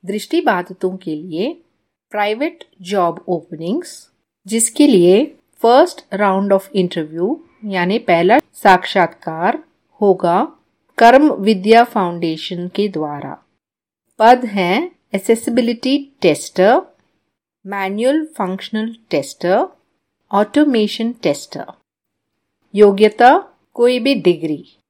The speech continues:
और accountant assistant के लिए योग्यता होगी बीकॉम या बीबीए या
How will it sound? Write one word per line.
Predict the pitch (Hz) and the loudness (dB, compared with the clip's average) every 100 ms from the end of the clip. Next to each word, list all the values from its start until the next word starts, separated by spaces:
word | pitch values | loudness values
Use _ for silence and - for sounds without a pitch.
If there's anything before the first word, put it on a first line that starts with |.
| _ _ - | _ _ -10
और | 196 185 - | -6 -6 -8
accountant | 185 - 196 208 214 285 311 | -14 -2 -2 -2 -4 -4 -4
assistant | 202 196 196 - 196 190 | -6 -6 -10 -6 -6 -6
के | 202 190 | -4 -2
लिए | 196 240 349 | 0 0 0
योग्यता | 254 180 170 180 196 208 | 0 0 -2 -4 -2 -2
होगी | 190 165 190 269 415 _ _ _ _ - | -2 -6 -4 -4 -4 _ _ _ _ -8
बीकॉम | 180 196 - 214 233 392 - | -4 -4 -2 0 0 -2 -4
या | 214 311 - 185 | 0 0 -2 -4
बीबीए | 190 175 196 196 214 381 - | -2 -2 -2 0 0 -2 -4
या | 208 262 | 0 0